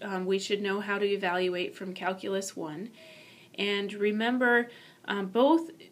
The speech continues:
anytime you get a limit of zero over zero, so both limits are zero over zero, and anytime you get that,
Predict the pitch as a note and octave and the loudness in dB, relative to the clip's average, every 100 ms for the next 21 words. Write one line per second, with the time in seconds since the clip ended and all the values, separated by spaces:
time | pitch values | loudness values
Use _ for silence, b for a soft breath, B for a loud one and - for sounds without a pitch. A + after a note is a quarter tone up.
0 | _ B3 D4 D#4 D#4 D#4+ D4+ G#3+ B3+ A#3 | _ 2 4 4 2 2 2 2 2 2
1 | - A3 G#3+ G#3+ A3+ A#3 A3+ F#3 G3 G3+ | 2 0 0 0 0 0 -2 -4 -4 0
2 | G#3 A3 - A3+ A#3+ G3+ F3+ F3 E3+ A3+ | 2 2 -2 -2 -2 -2 -4 -4 -6 -6
3 | - F#3+ G#3+ C4+ C4+ A3 G#3 - G3 F#3 | -8 -2 0 0 -2 -4 -2 -2 -2 -2
4 | F#3+ F#3 F#3+ F#3+ G3+ F#3+ E3 E3 E3+ G#3+ | 0 0 0 -2 -4 -4 -6 -6 -8 -10
5 | - B B B B B A3 G#3+ C#4+ E4+ | -16 B B B B B -6 -2 2 2
6 | E4 C4+ A#3+ A#3 G#3+ A#3 - F#3+ F3 - | 2 0 0 0 0 -2 -2 -4 -4 -6